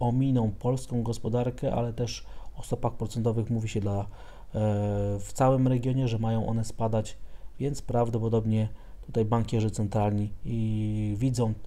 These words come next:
problem negatywnych konsekwencji dla rynku nieruchomości,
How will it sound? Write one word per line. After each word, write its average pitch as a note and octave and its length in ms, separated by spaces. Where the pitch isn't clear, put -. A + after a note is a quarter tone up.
problem A2+ 460
negatywnych A#2+ 680
konsekwencji A2+ 600
dla G2+ 160
rynku G#2 280
nieruchomości, B2+ 680